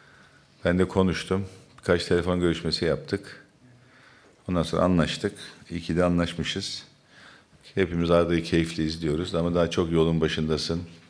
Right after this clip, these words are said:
Aman aman, burada hepiniz için geçerli bu. Bu arkadaşlar sizi bir günde gökyüzüne çıkarırlar, bir günde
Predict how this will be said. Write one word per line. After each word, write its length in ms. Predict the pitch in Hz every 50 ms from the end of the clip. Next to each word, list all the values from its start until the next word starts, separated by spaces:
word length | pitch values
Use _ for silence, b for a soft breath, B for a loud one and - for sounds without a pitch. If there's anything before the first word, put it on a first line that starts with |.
| _ _ -
Aman 280 | 87 85 87 87 82
aman, 340 | 80 78 76 73 71 71 73
burada 420 | 82 85 85 82 87 82 82 76 71 - - -
hepiniz 380 | - 90 87 85 98 92 82 78
için 260 | 76 71 - 85 80
geçerli 480 | 78 76 - - 78 80 78 76 78
bu. 160 | 80 92 95 95 - b b b b b b _
Bu 60 | - 85
arkadaşlar 640 | 87 85 - 98 90 90 87 85 - - 92 87
sizi 360 | 82 - - 87 85 87 85 90
bir 100 | 92 87
günde 260 | 92 87 87 87 87
gökyüzüne 540 | 85 90 87 - - 87 80 87 85 87 82
çıkarırlar, 560 | - - - - 82 80 80 85 92 95 92 - - - - -
bir 100 | 90 90
günde 480 | 85 82 85 82 85 90 92 78 71